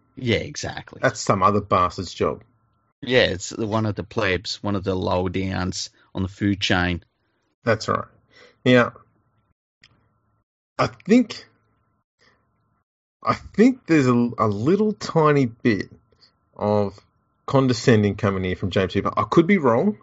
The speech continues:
Speaker 1: Okay.
Speaker 2: Just my opinion. But I was
Speaker 1: Mm-hmm.
Speaker 2: just reading the opening sentence here. It says, "Work has been delayed on part of the seventy-five million dollar de-, redevelopment of Concord Oval, where West Tigers Centre of Excellence will be based after an Aboriginal artefact the size of a thumbnail was discovered."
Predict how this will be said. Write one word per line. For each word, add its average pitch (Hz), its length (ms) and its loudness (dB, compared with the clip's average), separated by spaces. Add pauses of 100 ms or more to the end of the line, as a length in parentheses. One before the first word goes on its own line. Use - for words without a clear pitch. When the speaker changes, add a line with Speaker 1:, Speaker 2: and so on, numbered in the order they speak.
(280)
Speaker 1:
Okay. 95 300 -4 (380)
Speaker 2:
Just 120 200 -4
my 135 100 2
opinion. 104 440 -4 (280)
But 110 80 -6
I - 40 0
was 110 40 4
Speaker 1:
Mm-hmm. 135 60 2
Speaker 2:
just 160 140 -4
reading 151 180 2
the 120 100 6
opening 110 320 0
sentence 104 460 -4
here. 65 260 -8 (1040)
It 104 80 -10
says, 95 260 0 (300)
"Work 156 200 6
has 175 120 4
been 151 160 4
delayed 104 320 4
on 92 80 -4
part 101 200 2
of 95 60 -8
the 95 80 -2
seventy-five 117 460 2
million 107 240 0
dollar 95 280 -4 (300)
de-, 92 140 -8 (160)
redevelopment 110 640 4
of - 120 -4
Concord 110 400 0
Oval, 90 260 0
where 90 200 -4
West 113 260 -2
Tigers 107 260 0
Centre 120 200 -2
of 117 60 0
Excellence 107 340 -2
will 101 100 2
be 98 60 -8
based 92 340 2 (400)
after 104 300 4
an 107 160 -4
Aboriginal 151 420 0
artefact 104 540 0
the 101 100 -2
size 139 360 2
of 147 60 -10
a 123 60 0
thumbnail 113 560 2
was 92 140 -6
discovered." - 560 -8